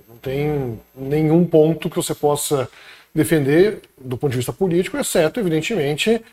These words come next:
a obviedade. Ninguém quer que as crianças e os civis morram em Gaza em decorrência da operação,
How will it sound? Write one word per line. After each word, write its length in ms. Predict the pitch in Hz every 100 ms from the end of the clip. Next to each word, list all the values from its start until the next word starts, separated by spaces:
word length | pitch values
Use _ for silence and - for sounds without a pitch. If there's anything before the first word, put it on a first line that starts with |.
| _ _ -
a 80 | 151
obviedade. 680 | 147 139 175 156 147 127 117
Ninguém 280 | 123 139
quer 280 | 156 - 131
que 100 | 127
as 80 | 156
crianças 720 | - 151 127 123 165 151 131
e 40 | 135
os 100 | -
civis 500 | 143 127 135 - -
morram 440 | 165 139 135 170 -
em 100 | 180
Gaza 500 | 170 156 147 180 220 - - -
em 60 | 196
decorrência 500 | 202 254 165 151 202
da 260 | 180 170
operação, 540 | - 170 185 - 190